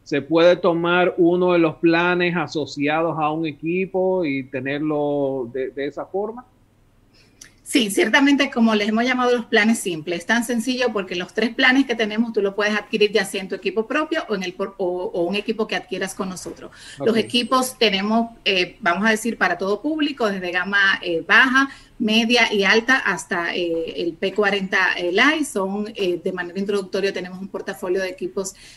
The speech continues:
Speaker 2: de Huawei y próximamente, pues, ya verán activa nuestras redes que estaremos, vamos a decir, eh, incorporando o-, otros modelos al portafolio.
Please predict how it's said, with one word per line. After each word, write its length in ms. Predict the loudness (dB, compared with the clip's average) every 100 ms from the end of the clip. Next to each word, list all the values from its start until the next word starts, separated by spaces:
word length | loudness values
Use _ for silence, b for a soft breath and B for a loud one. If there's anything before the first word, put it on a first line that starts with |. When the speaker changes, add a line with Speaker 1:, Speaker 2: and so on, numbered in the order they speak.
| B
Speaker 2:
de 160 | -2
Huawei 520 | 0 2 2 2 0 -2
y 200 | -4 -4
próximamente, 1000 | -4 -6 -4 -2 0 0 -2 -6 -6 -6
pues, 220 | -4 -6
ya 160 | -2 -2
verán 240 | 0 -2
activa 380 | -4 -6 -4 -4
nuestras 360 | -6 -8 -8 -4
redes 380 | -4 -4 -6 -6
que 300 | -2 -2 -4 B B
estaremos, 840 | -4 2 2 2 0 -4 -6 -6 -6
vamos 260 | -4 -2 -2
a 40 |
decir, 420 | -4 0 0 0
eh, 140 | -2 -2
incorporando 840 | -2 -4 -4 -2 2 4 4 2 0
o-, 340 | -2 -2 -4 -4
otros 240 | -4 -6
modelos 440 | -6 -6 -6 -6 -6
al 160 | -8
portafolio. 600 | -8 -10 -12 -12 -14 -16